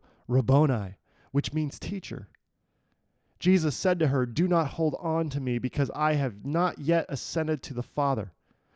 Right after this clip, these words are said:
But go to my brothers and say to them, 'I am ascending to my Father and your Father, to my God and your God.'"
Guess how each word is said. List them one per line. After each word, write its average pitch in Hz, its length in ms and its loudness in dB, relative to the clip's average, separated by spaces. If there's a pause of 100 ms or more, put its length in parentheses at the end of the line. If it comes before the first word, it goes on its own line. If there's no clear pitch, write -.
(200)
But 151 200 4
go 170 180 8
to 208 120 0
my 208 140 4
brothers 165 360 2
and 135 120 -4
say 185 300 0
to 170 80 2
them, 139 240 0
'I 151 120 -2
am 139 140 0
ascending 196 540 -2
to 170 120 -6
my 160 140 0
Father 165 440 0
and 127 200 -4
your 170 220 2
Father, 170 340 0
to 131 160 -6
my 120 160 0
God 156 560 0 (300)
and 147 160 0
your 139 260 4
God.'" 101 360 -4